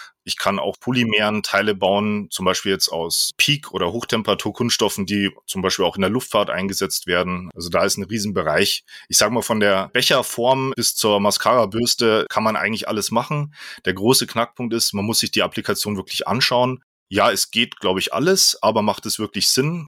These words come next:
Zum Beispiel der Spritzguss hat auf jeden Fall seine Berechtigung. Da kann ich wahrscheinlich, wenn ich ein einfaches Teil habe, also ich will einfach einen Würfel drucken, naja, den mache ich wahrscheinlich eher im Spritzguss. Wenn der Würfel aber Kühlkanäle haben soll, ähm, oder vielleicht porös sein soll oder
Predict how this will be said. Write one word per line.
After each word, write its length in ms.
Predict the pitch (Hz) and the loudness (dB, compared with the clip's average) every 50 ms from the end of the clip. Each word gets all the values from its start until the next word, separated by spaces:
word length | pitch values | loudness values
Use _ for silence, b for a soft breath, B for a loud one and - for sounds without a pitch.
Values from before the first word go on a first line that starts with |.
| - _ | -12 _
Zum 120 | - 101 | -2 0
Beispiel 240 | 98 104 101 - 101 | 2 2 2 2 2
der 80 | 95 95 | 0 0
Spritzguss 500 | - - - 127 - - 110 101 - - | 0 -2 -4 -4 -4 -4 -2 -2 0 0
hat 240 | 107 - - b b b b b b b b _ | 0 -2 -4 b b b b b b b b _
auf 180 | - 90 - - | -6 -4 -2 0
jeden 180 | 110 110 123 | 0 0 0
Fall 160 | 117 - 107 101 | 0 0 0 2
seine 240 | 95 95 95 101 | 2 0 0 0
Berechtigung. 760 | 87 98 92 107 120 - - 131 123 135 135 139 139 - - 76 | 0 0 0 0 0 0 -2 -2 -2 0 -2 -2 -4 -6 -10 -6
Da 120 | - 98 90 | -4 -2 0
kann 160 | - 107 113 | 0 0 0
ich 120 | 107 - | 0 0
wahrscheinlich, 520 | - 98 - 107 101 101 104 98 - - - _ | 0 0 0 0 0 0 -2 -2 -4 -8 -10 _
wenn 100 | - 104 | -6 -4
ich 140 | 107 - - | 0 0 0
ein 80 | 101 92 | 0 2
einfaches 480 | 90 127 143 143 - 113 - 107 - | 0 0 0 0 0 -2 -2 -2 -2
Teil 240 | - - 101 107 104 | 0 0 2 2 4
habe, 180 | 98 98 92 98 | 2 2 2 0
also 140 | 95 92 101 | -2 -4 -6
ich 100 | - - | -6 -2
will 120 | 104 98 | 0 0
einfach 200 | 92 104 - 110 | 0 0 0 -2
einen 240 | 98 101 98 101 104 | -2 -2 -2 0 4
Würfel 300 | 120 143 147 147 - 190 | 4 4 4 4 0 0
drucken, 420 | - 110 113 - 127 123 123 120 B B B B B _ | 0 -2 -2 0 0 -2 -2 -2 B B B B B _
naja, 340 | - 92 92 92 87 - - _ _ _ _ _ _ | 0 2 2 2 0 -2 -8 _ _ _ _ _ _
den 120 | - 104 101 | -2 2 2
mache 160 | 101 107 113 | 2 2 2
ich 100 | 110 - | 0 0
wahrscheinlich 360 | 110 98 - 104 104 101 95 | 2 2 2 0 -2 -2 -2
eher 120 | 71 92 98 | -2 -2 -2
im 80 | 104 | -2
Spritzguss. 600 | - - - 131 - - - - 80 85 - - B B B B B B | -4 -4 -4 -2 -2 -2 -4 -4 -6 -4 -4 -6 B B B B B B
Wenn 140 | - 95 104 | 0 2 2
der 140 | 113 104 104 | 2 4 4
Würfel 260 | - 143 - - 107 | 2 2 2 2 2
aber 160 | 101 98 98 | 2 2 0
Kühlkanäle 600 | - - 147 185 - 143 123 117 113 113 117 113 98 | 2 2 2 2 2 0 0 2 2 2 2 2 2
haben 240 | 110 120 117 120 | 2 2 2 0
soll, 420 | 101 113 110 113 117 117 113 110 - | 0 2 2 4 4 4 2 2 2
ähm, 380 | 76 95 95 92 98 98 92 - | 2 2 2 2 0 -2 -4 -6
oder 300 | - 82 95 104 101 98 | -4 -4 0 2 2 2
vielleicht 400 | 92 - 95 87 87 92 - - | 0 0 0 0 0 0 -2 -6
porös 320 | - 98 107 127 135 127 - | -4 -2 0 2 2 2 2
sein 240 | 107 98 98 101 | 2 2 0 0
soll 240 | 95 98 98 101 101 | 0 2 2 4 4
oder 540 | 101 - - 90 85 87 85 80 80 76 B | 2 2 0 0 2 2 4 4 4 2 B